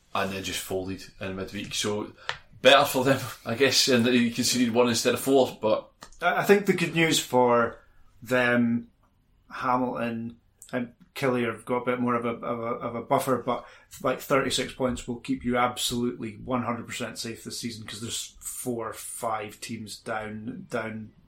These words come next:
Speaker 2: with a, like, the, the inkling of, of a relegation battle, um, and not everyone is gonna be able to take enough
Speaker 1: Points
Speaker 2: points
Speaker 1: off of everybody else.
Speaker 2: everybody else to,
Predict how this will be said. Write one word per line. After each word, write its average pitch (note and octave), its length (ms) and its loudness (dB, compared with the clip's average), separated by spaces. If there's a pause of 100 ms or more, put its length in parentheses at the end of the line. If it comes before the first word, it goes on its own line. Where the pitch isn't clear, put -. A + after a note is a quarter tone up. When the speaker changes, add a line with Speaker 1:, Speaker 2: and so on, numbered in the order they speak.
(800)
Speaker 2:
with B2 180 -4
a, A2+ 180 -8
like, B2 220 -6
the, B2+ 200 -8
the B2 200 0
inkling A#2+ 540 -2
of, A2+ 180 -8
of B2 240 -6
a A2+ 60 -8
relegation A#2 520 -2
battle, A#2 360 0 (560)
um, B2+ 480 4 (440)
and A#2 280 -2 (840)
not C3+ 400 2
everyone B2 560 2
is A#2+ 140 -2
gonna B2+ 220 0
be A#2 220 0
able A#2 180 -2
to A2+ 180 -8
take A#2+ 300 -4
enough B2 300 -2
Speaker 1:
Points A#2+ 240 4
Speaker 2:
points G#2+ 160 4
Speaker 1:
off G#2+ 80 2
of G#2 60 -2
everybody G#2 300 0
else. G2+ 300 4
Speaker 2:
everybody B2+ 240 4
else B2 260 4
to, B2+ 320 0